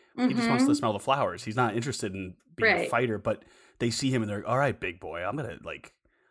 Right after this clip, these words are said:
Speaker 1: I'll, you might kick my ass, but I'm gonna beat you down every way possible." And I, I just hate
Speaker 2: Right.
Speaker 1: that, that he had to go
Speaker 2: Yeah.
Speaker 1: through that.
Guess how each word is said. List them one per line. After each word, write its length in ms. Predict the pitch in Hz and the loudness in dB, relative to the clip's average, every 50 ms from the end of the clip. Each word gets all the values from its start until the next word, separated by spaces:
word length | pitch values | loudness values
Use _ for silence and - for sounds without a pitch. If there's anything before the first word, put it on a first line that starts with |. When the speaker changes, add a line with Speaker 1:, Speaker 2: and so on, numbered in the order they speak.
| _ _ _ _ - | _ _ _ _ -2
Speaker 1:
I'll, 260 | 95 107 123 - - | 0 0 0 0 -2
you 120 | - 117 127 | -2 -2 0
might 400 | 131 117 110 90 76 - _ - | 0 0 0 -2 -6 -10 _ -8
kick 180 | - - - | -8 -6 -4
my 160 | 104 101 107 107 | -2 0 0 0
ass, 280 | 110 117 95 92 - | 0 0 -2 -4 -6
but 120 | - 95 92 | -8 -6 -4
I'm 120 | 104 113 | -4 -2
gonna 140 | 117 82 85 | -4 -4 -6
beat 260 | 104 - 113 110 95 95 | -8 -8 -10 -10 -8 -8
you 100 | 104 98 | -8 -6
down 260 | 107 101 98 98 101 | -4 -4 -4 -2 -2
every 160 | 101 101 104 | -4 -4 -4
way 160 | 101 104 92 - | -4 -6 -6 -6
possible." 460 | - 98 95 98 - - 87 90 85 | -4 -4 -4 -4 -4 -6 -8 -8 -6
And 80 | 85 | -6
I, 140 | 90 90 - 78 | -6 -6 -8 -8
I 40 | 87 | -10
just 200 | 95 104 - - | -10 -10 -10 -6
hate 80 | - 196 | -2 2
Speaker 2:
Right. 160 | 196 185 175 | 2 2 2
Speaker 1:
that, 300 | 170 90 90 85 - _ _ _ _ _ _ _ _ - | 2 0 -2 -6 -8 _ _ _ _ _ _ _ _ -16
that 140 | 156 80 - | -14 -12 -10
he 60 | 95 | -10
had 80 | 90 85 | -10 -8
to 40 | 85 | 0
go 80 | - | 4
Speaker 2:
Yeah. 220 | 214 208 202 190 190 | 4 6 6 6 4
Speaker 1:
through 80 | 175 | 0
that. 220 | 90 87 180 - | -2 -6 -6 -8